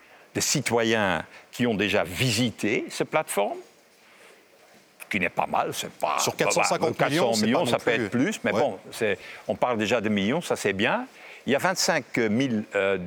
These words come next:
Speaker 1: de ces citoyens qui ont ouvert une sorte d'account, euh, sur, euh, la plateforme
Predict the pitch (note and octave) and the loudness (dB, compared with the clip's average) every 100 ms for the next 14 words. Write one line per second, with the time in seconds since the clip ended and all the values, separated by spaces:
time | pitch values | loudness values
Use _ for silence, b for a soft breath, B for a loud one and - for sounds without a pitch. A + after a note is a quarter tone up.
0 | E2+ F#2+ - G2+ A2 - F#2 F#2+ B2 - | -4 -4 -2 -4 -4 -2 -2 0 -2 -2
1 | G#2+ G2+ G#2+ F2 G2+ A2 A2 F#2 F2 F#2+ | -4 -4 -4 0 0 2 0 -2 -4 -6
2 | - F#2+ - F2+ - G2 A#2 A2+ - B2 | -4 -4 -4 -4 -2 0 0 -2 -2 -2
3 | B2+ C3 A#2+ - B2+ A#2+ B2+ - B2 B2 | 0 -4 -4 -4 0 0 -2 -2 -2 -2
4 | - C3 - | -2 -2 -2